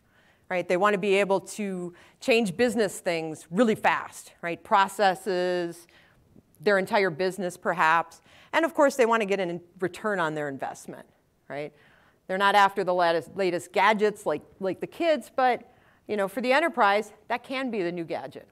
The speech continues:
What is the new service? What is the new way of doing something? What new data can I get? Along the way,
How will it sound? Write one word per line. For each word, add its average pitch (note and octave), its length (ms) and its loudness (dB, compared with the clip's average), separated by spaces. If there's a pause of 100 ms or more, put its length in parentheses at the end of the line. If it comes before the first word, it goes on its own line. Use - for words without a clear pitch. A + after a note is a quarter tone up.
What B3 200 4
is B3 220 -2
the C4 80 -2
new A#3 180 -2
service? A#3 560 -4
What A3 160 -2
is B3+ 140 -6
the A#3+ 80 -4
new B3 140 -2
way A3+ 320 0
of F#3 160 -4
doing C4 240 -4
something? D#3 400 -8
What G3+ 120 -4
new C4 140 -6
data B3+ 420 -6
can F#3 140 -12
I C3 120 -10
get? - 260 -20 (2000)
Along F#4+ 460 6
the G4+ 80 4
way, A3+ 460 4